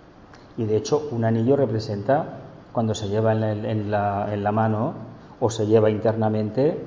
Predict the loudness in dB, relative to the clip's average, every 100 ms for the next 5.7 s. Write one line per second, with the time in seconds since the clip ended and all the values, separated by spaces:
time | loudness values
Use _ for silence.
0 | -8 -4 -4 -2 -4 -2 -2 -4 -6 -10
1 | -14 -4 0 2 2 4 2 0 -6 -4
2 | -4 -2 -4 -2 -2 -2 -2 0 -2 -2
3 | -4 -8 -6 -4 -2 -4 -4 -4 -2 -4
4 | -4 -10 -10 -12 -4 -4 0 0 -2 -2
5 | -4 -2 0 0 -2 -2